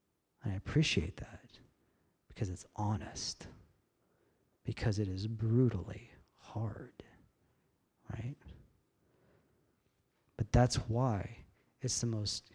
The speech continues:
humble thing that we can do,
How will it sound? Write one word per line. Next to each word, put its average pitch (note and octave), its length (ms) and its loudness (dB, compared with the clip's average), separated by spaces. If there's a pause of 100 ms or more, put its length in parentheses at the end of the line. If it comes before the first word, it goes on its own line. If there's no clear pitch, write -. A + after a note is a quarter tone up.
humble B2+ 460 0
thing G2+ 480 -4 (640)
that A2 200 0
we A2 200 4
can G#2+ 240 -2
do, C#3+ 220 2